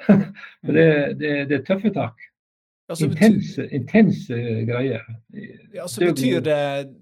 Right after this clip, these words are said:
Speaker 2: det dere holder på med betyr mye for mange i,
Speaker 1: Ja.
Speaker 2: eh, i, eh, lokalsamfunnet.
Speaker 1: Ja.
Speaker 2: Du, Anne,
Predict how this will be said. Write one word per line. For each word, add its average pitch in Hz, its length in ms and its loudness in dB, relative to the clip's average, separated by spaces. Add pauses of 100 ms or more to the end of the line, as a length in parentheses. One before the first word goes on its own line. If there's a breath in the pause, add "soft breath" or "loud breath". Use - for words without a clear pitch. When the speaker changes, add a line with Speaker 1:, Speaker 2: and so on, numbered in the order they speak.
(220)
Speaker 2:
det - 140 -20
dere 202 200 -2
holder 175 260 -2
på 196 140 -2
med 143 160 -4
betyr 151 400 -6
mye 131 960 -6
for 143 340 -8
mange 127 380 -6 (400)
i, 147 240 -12
Speaker 1:
Ja. 123 140 -4
Speaker 2:
eh, 117 420 -12
i, 127 280 -18 (100)
eh, 117 300 -14
lokalsamfunnet. 120 920 -14 (500)
Speaker 1:
Ja. - 120 -10 (220)
Speaker 2:
Du, 180 120 -6
Anne, 202 320 0